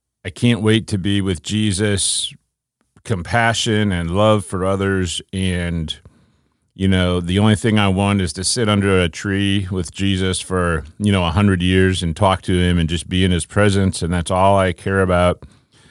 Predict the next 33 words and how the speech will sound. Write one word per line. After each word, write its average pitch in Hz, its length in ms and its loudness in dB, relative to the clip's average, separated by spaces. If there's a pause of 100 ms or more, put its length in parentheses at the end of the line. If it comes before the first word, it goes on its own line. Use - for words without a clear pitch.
(300)
That's 135 300 0
what 110 160 4
I 107 100 4
picture 101 400 -2
a 95 60 2
transformed 95 920 -2
person 92 560 -2
being. 90 540 -2 (1120)
And 104 180 2
yet, 90 260 2 (920)
most 107 360 4
days, 87 520 0 (360)
I'm 92 180 0
lucky 98 280 0
if 76 120 -2
I 87 340 2
go 87 240 -2
out 85 220 0
to 90 100 -6
work 92 300 0
and 87 120 0
make 87 160 0
it 80 100 -2
home 98 260 0
without 87 500 0
wanting 95 340 -2
to 85 60 -2
punch 98 280 -2
somebody 92 340 2
in 87 80 -2
the 82 80 -2
throat 127 340 -2
for 85 420 -6